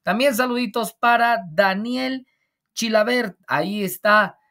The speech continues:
comentándonos también la gente de Camino hacia la Eternidad, Raúl y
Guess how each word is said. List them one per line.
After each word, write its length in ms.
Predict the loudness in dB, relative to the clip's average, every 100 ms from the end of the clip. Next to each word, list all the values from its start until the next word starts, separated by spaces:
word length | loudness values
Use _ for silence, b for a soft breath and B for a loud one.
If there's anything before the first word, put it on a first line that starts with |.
| _ _ -10
comentándonos 840 | -6 -4 2 4 4 2 0 0
también 520 | 0 0 0 0 2
la 140 | 0 0
gente 320 | -2 -4 -2
de 160 | -2 0
Camino 420 | 0 0 -2 -2
hacia 220 | -2 0
la 80 | 0
Eternidad, 800 | 0 -2 -2 -4 4 4 4 0 -6
Raúl 720 | 0 2 2 0 -2 -4 -8 _ _ _ _ _ _ _ _ _ _ _ _ _ _
y 400 | -10 -10 -10